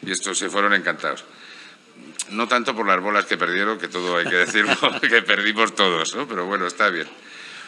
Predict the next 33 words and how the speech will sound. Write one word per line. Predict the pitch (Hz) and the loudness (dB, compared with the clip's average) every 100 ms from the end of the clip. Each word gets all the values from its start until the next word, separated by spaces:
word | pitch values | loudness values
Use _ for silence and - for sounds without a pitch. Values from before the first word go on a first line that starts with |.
| - | -6
Oye, | 123 127 | 0 0
contarme | 120 110 131 143 147 135 | 0 2 2 4 4 2
más | 135 131 | 2 -2
cosas | - 131 123 107 98 | -2 -2 2 2 2
de | |
lo | 101 | -2
que | 92 | -4
tenemos | 98 107 110 | -4 -4 -6
por | 117 101 | -4 -4
delante | 98 104 104 95 90 | -2 -4 -4 -2 -2
en | |
el | 90 | -4
golf, | 90 98 95 85 | -4 -2 -4 -4
de, | 87 85 82 80 76 | -6 -4 -6 -8 -10
y, | 85 87 82 | -10 -10 -8
y | 90 | -6
sacarle | 104 92 107 113 117 | -4 0 0 0 -2
buenas | 107 110 104 | 0 -2 -2
preguntas | - 98 101 98 | -2 -6 -4 -6
como | 101 87 | -6 -6
le | 85 | -6
estáis | - 90 | -4 -4
sacando | 95 92 92 90 85 | -2 -4 -4 -4 -2
a, | 85 80 - - - - - - | -2 -4 -10 -20 -20 -20 -20 -6
a, | 90 90 87 - | -2 -2 -4 -4
a | 90 87 | -2 2
Eladio, | 95 107 107 | 4 4 2
que | 98 | -2
merecen | 85 90 95 | -4 -6 -4
la | 80 | -6
pena. | 76 67 65 - | -6 -10 -12 -16
Octavio, | 76 117 123 135 135 - - - _ _ _ _ - | -6 -2 0 -2 -4 -16 -20 -20 _ _ _ _ -10
Chicho. | 117 - 123 | -6 -4 -6